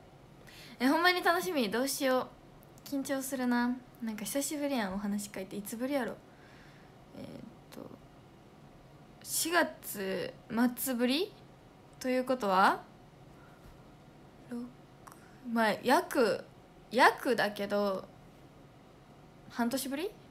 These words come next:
<laughs> 半年ぶりだってみんな。どうする？緊張するよな。遠距離やな、うちらな、今な。遠距離のカップルが久しぶりに電話するみたいな感覚？ド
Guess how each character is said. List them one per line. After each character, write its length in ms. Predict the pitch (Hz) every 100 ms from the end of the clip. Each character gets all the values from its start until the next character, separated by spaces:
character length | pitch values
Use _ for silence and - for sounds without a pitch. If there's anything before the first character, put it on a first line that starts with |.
| - - - - - - - - -
<laughs> 960 | - - - - - - - - - -
半 200 | 269 269
年 280 | 294 285 269
ぶ 120 | 269
り 100 | 269
だ 100 | 214
っ 40 |
て 220 | 208 -
み 100 | 190
ん 120 | 190 185
な。 200 | 185 - -
ど 120 | - 226
う 60 |
す 160 | 277 339
る？ 260 | 330 339 - -
緊 160 | - 330
張 180 | 359
す 140 | 370 226
る 80 | 285
よ 120 | 220
な。 400 | 190 196 196 208 - - - - - - - -
遠 180 | 240 247
距 120 | 240 311
離 140 | 302
や 140 | 214
な、 200 | 190 196
う 60 | 196
ち 140 | 190 208
ら 140 | 185
な、 200 | 190 196
今 200 | 196 190
な。 320 | 196 202 196 202 - - -
遠 200 | 233 247
距 120 | 247 320
離 140 | 269
の 140 | 214
カ 140 | 208 214
ッ 40 |
プ 120 | -
ル 80 | 196
が 80 | 196
久 160 | 196 226
し 140 | 233
ぶ 100 | 233
り 80 | 226
に 80 | 214
電 160 | 220
話 80 | 220
す 140 | 226 220
る 60 |
み 80 | 202
た 80 | -
い 20 |
な 60 | 202
感 200 | 220 202
覚？ 240 | 233
ド 60 | 214